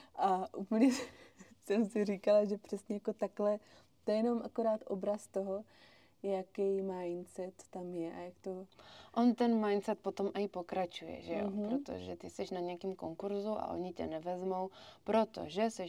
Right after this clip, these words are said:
Speaker 2: moc vysoká a tvůj partner je prostě pidižvík, ale ty potřebu-, oni potřebujou, ten režisér potřebuje, aby ta tanečnice s tím tanečníkem nějakým způsobem jako fungovaly.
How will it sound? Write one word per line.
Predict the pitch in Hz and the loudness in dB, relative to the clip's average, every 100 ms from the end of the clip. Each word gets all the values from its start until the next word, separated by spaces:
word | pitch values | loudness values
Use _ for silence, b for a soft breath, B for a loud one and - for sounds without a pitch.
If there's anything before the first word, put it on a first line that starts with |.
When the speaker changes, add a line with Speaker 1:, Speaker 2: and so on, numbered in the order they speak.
| 180 | -6
Speaker 2:
moc | 180 170 | -6 -4
vysoká | 170 196 208 190 - 185 180 180 - b b b - | -4 -4 -2 -4 -2 0 2 0 -8 b b b -8
a | 190 | -8
tvůj | - 180 180 | -6 -4 -2
partner | 170 170 175 170 160 | 0 0 0 -2 -2
je | 156 | -6
prostě | - 156 - - - - | -12 -14 -16 -18 -18 -8
pidižvík, | - 196 214 190 196 196 175 | -2 0 0 2 4 2 2
ale | 170 165 | -4 -4
ty | - - | -6 -8
potřebu-, | 170 170 - 165 165 | -8 -6 -4 -4 -6
oni | - 165 | -6 -6
potřebujou, | 156 175 - 196 175 185 175 165 | -4 -8 -4 -6 -4 0 2 0
ten | - 151 | -2 -4
režisér | 156 175 170 170 | -2 -2 -2 -2
potřebuje, | - 180 - 196 180 180 175 | -2 -4 -2 -2 2 2 2
aby | 160 156 | -2 -8
ta | 165 | -6
tanečnice | 175 175 175 - 170 165 - - b b b b | -2 0 -2 -2 -4 -2 -4 -6 b b b b
s | - | -6
tím | 180 170 | -4 -2
tanečníkem | 151 156 - 175 156 151 156 | -4 -6 -4 -4 -4 -6 -8
nějakým | 165 165 175 | -8 -8 -10
způsobem | - - - - 98 | -12 -18 -14 -8 -6
jako | - - | -6 -8
fungovaly. | 170 165 165 160 - | -6 -6 -4 -6 -6